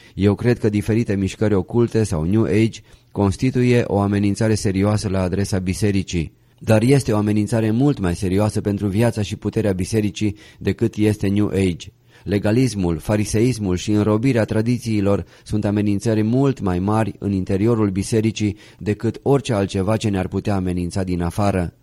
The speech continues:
Acest tradiționalism orb suge seva bisericii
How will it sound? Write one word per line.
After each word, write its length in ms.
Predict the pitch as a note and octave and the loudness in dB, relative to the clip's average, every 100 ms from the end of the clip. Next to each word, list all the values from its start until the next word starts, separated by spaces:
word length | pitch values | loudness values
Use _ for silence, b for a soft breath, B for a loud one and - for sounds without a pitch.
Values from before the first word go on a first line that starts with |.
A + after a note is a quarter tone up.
| b b b b b | b b b b b
Acest 580 | - - A#2+ A#2+ - | -8 0 2 0 -2
tradiționalism 1040 | A2+ G2 G2 F#2+ G#2+ F#2+ F#2+ G2+ B2+ G#2 A2 | -4 -2 0 0 0 0 2 2 2 0 -4
orb 440 | - A2+ A2+ G2 - - | 0 2 2 0 -8 -12
suge 380 | - C3+ G#2 | -2 0 0
seva 300 | F#2 A#2+ G#2 | 0 0 0
bisericii 680 | G2 F#2+ G#2 A2+ G#2+ - G2+ | 0 0 0 0 0 0 -2